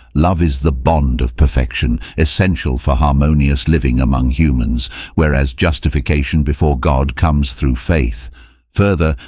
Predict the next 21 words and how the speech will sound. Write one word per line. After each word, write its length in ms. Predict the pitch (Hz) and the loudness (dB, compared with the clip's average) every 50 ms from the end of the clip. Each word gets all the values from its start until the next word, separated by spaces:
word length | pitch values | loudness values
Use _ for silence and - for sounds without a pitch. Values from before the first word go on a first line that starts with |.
| - - | -6 -2
the 100 | - 71 | -2 -2
peace 380 | - - 180 190 - - - | 0 0 0 0 0 -2 -2
of 140 | 78 64 60 | -2 -2 0
God, 380 | - 76 73 71 65 69 69 69 | 0 0 2 2 2 0 0 -2
according 480 | 64 - - - 76 69 65 65 64 62 | -2 -2 0 0 0 0 2 0 0 0
to 100 | - 67 | -2 -2
Calvin, 560 | - - 80 78 73 69 62 65 64 64 62 - - - - - | 0 0 0 0 0 0 0 -2 -2 -2 -4 -6 -10 -10 -4 -2
refers 420 | 80 76 - - 87 82 78 - | 0 0 2 2 2 2 0 0
to 80 | - 80 | -2 -2
both 300 | 67 76 73 71 - 80 | 0 0 0 0 0 0
internal 640 | 73 71 69 - - 87 80 71 71 71 73 - - | 0 0 0 0 0 0 2 2 0 0 -2 -2 -2
and 300 | - 82 82 76 67 - | 0 2 2 2 0 -2
communal 600 | - - 76 69 71 76 85 73 65 58 57 62 | 0 0 2 2 4 4 4 2 2 0 0 0
harmony. 640 | 62 - 71 64 60 57 57 53 53 55 - - - - - - - - _ _ _ - | 0 0 2 2 2 0 0 -2 -2 -4 -4 -6 -10 -16 -20 -20 -20 -20 _ _ _ -2
This 240 | - 92 85 - | 0 0 0 0
peace 320 | - - 92 87 82 73 - | 0 0 2 2 2 0 -4
should 340 | - - - 80 67 58 58 | -6 -2 -2 -2 0 -2 -2
reign 480 | 58 60 71 85 90 87 76 71 64 | 0 0 2 2 2 2 0 0 0
over 260 | 64 67 64 67 67 | 0 0 0 0 0
our 200 | 67 65 65 64 | 0 0 0 0
hearts, 500 | 62 76 76 71 64 65 - - - - | 2 2 2 0 0 -2 -4 -6 -10 -12